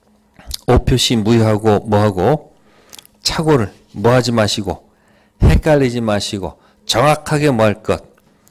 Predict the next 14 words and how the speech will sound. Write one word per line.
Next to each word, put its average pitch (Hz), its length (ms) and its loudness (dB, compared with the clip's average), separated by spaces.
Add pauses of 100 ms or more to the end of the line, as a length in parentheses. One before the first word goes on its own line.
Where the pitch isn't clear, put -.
(220)
이해해 127 520 0
놓을 113 220 -2
필요가 104 540 -2
있다, 127 340 -2
없다? 127 400 -6 (560)
있다. - 400 -10 (3000)
자, 123 380 2
그 139 100 -2
다음에 135 680 2 (960)
이제 123 360 -2 (160)
사기로 175 600 0
가보겠습니다. 104 960 -2
뭐로 113 200 2
가본다? 113 580 -2